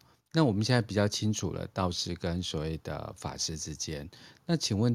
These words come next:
道士他在，就是服务国家这个过程当中，或是服务里民这个过程当中，他有每年该做的事情吗？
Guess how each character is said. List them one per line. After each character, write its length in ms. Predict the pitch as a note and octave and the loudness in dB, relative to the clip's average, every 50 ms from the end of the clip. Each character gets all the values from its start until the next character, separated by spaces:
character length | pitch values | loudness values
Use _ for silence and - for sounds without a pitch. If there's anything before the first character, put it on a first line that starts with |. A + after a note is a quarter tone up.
| B2 - | 2 2
道 220 | - C#3+ B2 A#2+ | 4 4 4 4
士 260 | A#2 - - A#2 G#2+ | 2 0 -2 -2 -2
他 220 | F#2+ - G#2+ G#2+ G#2 | -2 0 0 0 0
在， 480 | G2+ - - G#2 G2 F#2 F2+ F2 E2+ E2 F2 | 0 2 2 2 4 4 2 2 0 -4 -6
就 140 | - - G2+ | -6 -4 -4
是 400 | - - G#2 G2 F2+ F2+ F#2 F2+ | -2 -2 0 0 0 -2 -2 -4
服 260 | - - F#2+ F#2+ A2+ | -6 -6 -4 -2 -2
务 60 | A2+ | -2
国 200 | G#2 - F#2 F2 | -2 -4 -4 -4
家 220 | F2+ - G2 F2+ F#2 | -2 0 0 0 -2
这 100 | F2+ G2 | -2 -4
个 100 | F2 E2+ | -4 -6
过 180 | D#2+ - G2 F2+ | -4 -2 -2 -4
程 220 | E2+ - E2+ D2 | -2 -4 -6 -6
当 160 | D2+ F2 F2 F2 | -4 -4 -4 -4
中， 260 | - G2 F#2 F2+ F#2+ | -4 -4 -4 -4 -4
或 120 | - F#2 | -4 -4
是 160 | F2+ G#2+ G#2+ | -2 -2 -2
服 200 | F2+ - - G2 | -4 -4 -4 -2
务 80 | G2+ G#2+ | -2 -2
里 140 | G2 F2 D2 | -2 -2 -6
民 180 | C#2 C2+ C#2+ | -8 -10 -10
这 140 | D2 - G#2 | -8 -6 -4
个 100 | F#2 F2 | -4 -4
过 160 | E2 - F2+ | -4 -4 -6
程 200 | E2 - E2 C#2+ | -6 -6 -6 -6
当 120 | D2 D#2 E2 | -6 -6 -6
中， 160 | E2+ F2+ F#2 | -6 -6 -6
他 120 | - C3+ | -4 -2
有 80 | C3+ C3 | -2 0
每 240 | C3 A#2+ G#2+ E2 C#2 | 0 0 0 -2 -4
年 240 | D2 D2 C#2+ C#2 D2 | -6 -8 -10 -10 -8
该 180 | - F2+ F2 | -6 -6 -6
做 180 | F2 - F2+ D#2 | -6 -6 -8 -10
的 120 | D2 - | -10 -8
事 240 | - - - - D2 | -8 -8 -8 -8 -8
情 220 | - - - - - | -10 -12 -14 -14 -16
吗？ 160 | - G2 G2+ | -18 -20 -20